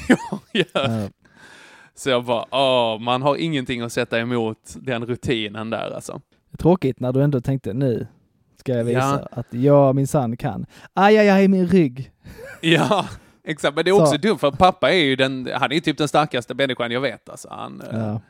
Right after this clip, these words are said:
Speaker 1: han är väldigt vass på det där. Så att det var, det var dumt av mig och hybris som blev snabbt tillrättavisad.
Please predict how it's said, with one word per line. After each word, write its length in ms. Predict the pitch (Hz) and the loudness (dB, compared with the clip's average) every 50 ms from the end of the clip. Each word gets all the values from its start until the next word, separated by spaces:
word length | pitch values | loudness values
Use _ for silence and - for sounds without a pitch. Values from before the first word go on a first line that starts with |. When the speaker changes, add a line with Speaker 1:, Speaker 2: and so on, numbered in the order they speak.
| _ _ - | _ _ -16
Speaker 1:
han 180 | 120 113 117 | -14 -12 -10
är 100 | 113 117 | -10 -10
väldigt 240 | 117 123 120 117 110 | -10 -10 -10 -10 -8
vass 240 | 110 110 107 - - | -8 -8 -8 -10 -10
på 120 | _ 110 | _ -8
det 60 | 107 | -8
där. 200 | 107 - 92 98 | -6 -8 -8 -10
Så 100 | - - | -10 -12
att 100 | - - | -12 -10
det 100 | - - | -8 -6
var, 260 | 165 - - - - - | -4 -4 -4 -4 -4 -2
det 80 | 185 | -2
var 80 | 214 220 | 0 0
dumt 240 | 196 262 220 160 - | 0 -2 -4 -2 0
av 220 | - 220 165 131 123 | 0 2 2 2 0
mig 240 | 120 117 113 113 - | -2 -2 -2 -2 0
och 320 | - 143 151 147 143 139 | 0 2 2 4 2 2
hybris 800 | 139 - 156 214 190 139 123 113 - 120 110 - - - - - _ _ _ _ | 0 0 -2 0 0 0 -2 -4 -6 -8 -8 -8 -10 -12 -14 -16 _ _ _ _
som 400 | - - - 143 131 131 131 131 | -10 -4 -2 -2 -2 -2 -6 -4
blev 240 | 135 151 139 117 120 | -4 -2 -2 -2 -4
snabbt 380 | - - - 175 113 - _ | -8 -8 -6 -8 -8 -8 _
tillrättavisad. 640 | - 120 123 131 - - 85 85 85 - - - - | -10 -10 -8 -8 -10 -12 -14 -16 -16 -16 -16 -18 -20